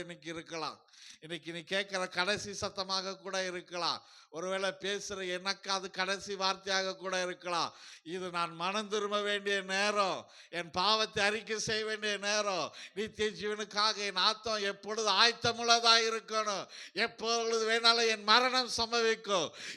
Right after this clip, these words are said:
எப்பொழுது வேணாலும் கர்த்தருடைய வருகை சம்பவிக்கும், எப்பொழுது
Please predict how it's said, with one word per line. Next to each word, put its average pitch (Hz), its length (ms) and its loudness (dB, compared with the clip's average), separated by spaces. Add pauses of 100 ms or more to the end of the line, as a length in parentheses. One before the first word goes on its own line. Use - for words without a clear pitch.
(140)
எப்பொழுது 233 440 2
வேணாலும் 226 360 2
கர்த்தருடைய 233 460 2
வருகை 240 300 6 (120)
சம்பவிக்கும், 208 680 2 (400)
எப்பொழுது 226 380 2